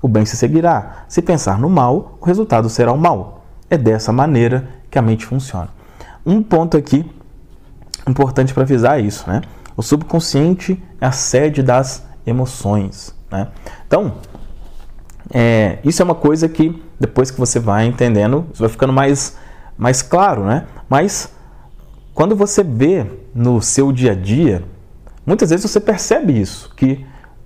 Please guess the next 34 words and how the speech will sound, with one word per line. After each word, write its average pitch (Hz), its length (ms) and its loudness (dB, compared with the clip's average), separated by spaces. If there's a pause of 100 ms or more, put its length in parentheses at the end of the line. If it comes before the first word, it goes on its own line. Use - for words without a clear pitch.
(140)
você 117 240 0
não 196 160 0
toma 170 640 0
as 104 140 -4
decisões 123 840 0 (200)
racionalmente, 117 1000 0 (380)
mas 107 180 0
sim, 143 320 -2 (720)
boa 147 340 2
parte 139 260 -2
das 135 180 2
vezes, 117 380 2
né, 98 120 0
ma-, 117 260 2
e 110 180 2
a 107 40 2
maioria 123 320 2
das 110 140 0
pessoas, 170 380 -4 (260)
é 131 80 0
baseada 135 400 2
nas 139 180 0
emoções, 151 720 -2 (380)
né? 104 160 -4 (360)
Então, 170 380 0 (1040)
é, 120 200 2
às 117 160 2
vezes 160 140 2
você 190 220 2
quer - 300 -2
fazer 147 260 0
uma 147 100 0
determinada 131 540 2
coisa 120 540 0